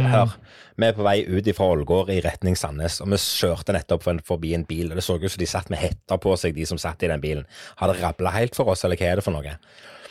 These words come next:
Speaker 2: Og
Speaker 1: Ja.
Speaker 2: da har nok de fått beskjed om at, vet du hva, det var Kevin Lunde,
Speaker 1: Ja, men
Speaker 2: han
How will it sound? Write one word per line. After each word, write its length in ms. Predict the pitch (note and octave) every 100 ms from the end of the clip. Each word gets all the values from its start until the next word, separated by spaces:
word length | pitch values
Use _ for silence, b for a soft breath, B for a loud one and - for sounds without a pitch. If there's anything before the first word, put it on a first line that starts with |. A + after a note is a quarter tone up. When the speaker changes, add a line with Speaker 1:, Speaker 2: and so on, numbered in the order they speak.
| B B -
Speaker 2:
Og 60 |
Speaker 1:
Ja. 60 | A#2
Speaker 2:
da 120 | A2 A2
har 120 | G#2
nok 160 | G2 F#2+
de 100 | F#2+
fått 220 | G2 F#2+
beskjed 240 | F2+ F#2+ F#2+
om 40 | F2+
at, 100 | F2+
vet 100 | G2
du 80 | -
hva, 260 | C3 D#3
det 220 | A2 G#2+
var 220 | G2 F#2+ G2+
Kevin 260 | F#2+ F#2
Lunde, 160 | F2 E2+
Speaker 1:
Ja, 80 | E3+
men 100 |
Speaker 2:
han 100 | F#3+